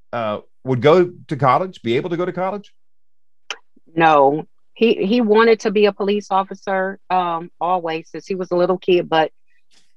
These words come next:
Speaker 2: when that happened, it put all of us, we were just numb. We were just, like, so numb. And then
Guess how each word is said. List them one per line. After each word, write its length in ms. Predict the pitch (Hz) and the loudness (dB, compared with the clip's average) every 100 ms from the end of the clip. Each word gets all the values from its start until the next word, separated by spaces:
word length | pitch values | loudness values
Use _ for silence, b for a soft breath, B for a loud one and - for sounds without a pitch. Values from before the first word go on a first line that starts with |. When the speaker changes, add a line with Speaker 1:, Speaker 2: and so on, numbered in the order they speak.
| - - | -20 -20
Speaker 2:
when 320 | - 170 196 202 | -10 0 2 4
that 200 | 240 240 | 4 4
happened, 520 | 226 220 202 175 - - | 2 2 2 0 -2 -2
it 180 | 226 | -2
put 200 | - 240 - | -2 -6 -2
all 240 | 196 208 | -2 -2
of 100 | 180 | -6
us, 180 | 185 185 | -10 -8
we 160 | 196 | -10
were 120 | 285 269 | -10 -8
just 240 | 190 165 | -8 -6
numb. 520 | 165 175 190 143 151 151 | -2 2 4 2 -2 -4
We 120 | 240 | -4
were 140 | 240 | -4
just, 340 | 185 180 170 - | -4 -6 -6 -4
like, 260 | 165 151 | -4 -4
so 640 | - - 180 185 180 175 175 _ _ _ _ | -8 -8 -4 -2 -2 -4 -10 _ _ _ _
numb. 380 | 151 175 170 160 | -4 0 2 0
And 220 | - 160 | -2 -4
then 480 | 160 185 196 180 175 | -2 -2 0 -2 -6